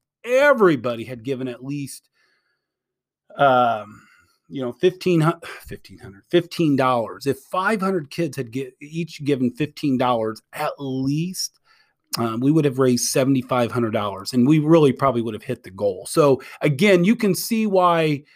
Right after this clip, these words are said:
"Well, maybe I should have given." If you still want to give, you can. I'm not gonna, <laughs> I'm not gonna discredit that. We will put it in our student activity account. Again,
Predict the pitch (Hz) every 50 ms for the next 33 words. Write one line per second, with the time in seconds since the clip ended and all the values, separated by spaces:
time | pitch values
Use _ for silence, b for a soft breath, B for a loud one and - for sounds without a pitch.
0 | b b b b b - 190 208 214 214 208 202 190 180 175 170 165 170 170 160
1 | 147 151 151 143 135 127 - - 123 110 101 101 110 104 104 - - 147 143 -
2 | - 180 208 247 247 - - - 233 226 220 214 214 214 214 214 175 156 196 190
3 | 175 156 160 180 160 - - 156 127 110 117 131 151 147 147 139 147 143 127 -
4 | - - 165 156 151 156 156 151 - 147 143 143 135 127 120 123 123 - - -
5 | 139 135 135 - 131 127 113 131 143 147 147 147 147 - - 143 139 127 - 123
6 | 123 113 110 - - - 156 151 147 147 147 135 - - 147 139 135 143 135 -
7 | - 139 139 143 - 127 120 113 117 143 139 131 127 123